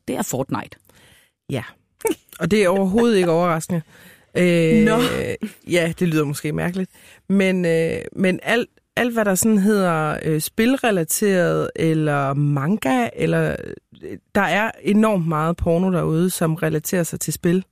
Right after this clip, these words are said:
Speaker 1: Er hentai også sådan noget manga noget?
Speaker 2: Ja.
Speaker 1: Ja.
Speaker 2: Og, øhm, og det betyder også, at,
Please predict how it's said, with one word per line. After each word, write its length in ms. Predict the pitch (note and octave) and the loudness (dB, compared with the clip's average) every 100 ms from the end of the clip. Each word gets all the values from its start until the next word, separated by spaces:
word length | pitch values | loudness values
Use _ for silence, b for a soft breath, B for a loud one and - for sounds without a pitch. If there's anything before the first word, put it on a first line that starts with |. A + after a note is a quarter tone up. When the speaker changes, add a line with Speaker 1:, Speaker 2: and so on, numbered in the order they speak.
| - - | -10 -4
Speaker 1:
Er 60 | |
hentai 520 | F#3 F#3 A#3 A3+ E3+ C3+ | 0 2 2 0 -4 -2
også 200 | F#3 - | -4 -4
sådan 120 | F#3+ | -2
noget 160 | E3+ | -2
manga 260 | E3+ F3 F#3+ | 0 -2 -2
noget? 140 | F3 | 0
Speaker 2:
Ja. 120 | F3 F3 - - | 2 0 -4 -14
Speaker 1:
Ja. 60 | - _ _ B B B - | -14 _ _ B B B -2
Speaker 2:
Og, 400 | F#3 F3+ F3 E3+ | 2 2 2 4
øhm, 580 | D#3+ D#3+ D#3 D#3+ E2+ - - | 2 2 0 -2 -4 -6 -2
og 140 | F#3+ | 0
det 100 | A3+ | 2
betyder 380 | A3 - C4+ G#3+ | 2 2 2 2
også, 320 | F3 G3+ - | 2 -2 -2
at, 140 | F3 | -4